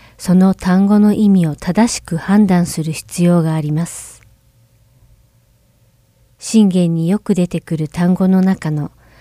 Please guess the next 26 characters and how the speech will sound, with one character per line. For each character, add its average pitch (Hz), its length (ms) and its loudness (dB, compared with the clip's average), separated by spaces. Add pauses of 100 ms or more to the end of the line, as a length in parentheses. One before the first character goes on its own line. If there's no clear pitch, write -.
(220)
貧 175 180 0
し 214 460 -4
い 180 40 -6
と 170 180 -6
い 170 240 0
う 160 60 -2
単 170 280 -2
語 170 160 0
が、 165 240 -4 (420)
ま 185 140 0
さ 202 200 0
に 170 120 0
そ 180 200 -2
の 170 140 0
良 185 220 2
い 190 80 2
例 196 220 0
で 180 140 2
は 160 100 -2
な 160 140 -2
い 175 80 0
で 170 100 -4
し - 160 -10
ょ 151 60 -8
う 147 40 -14
か。 - 280 -14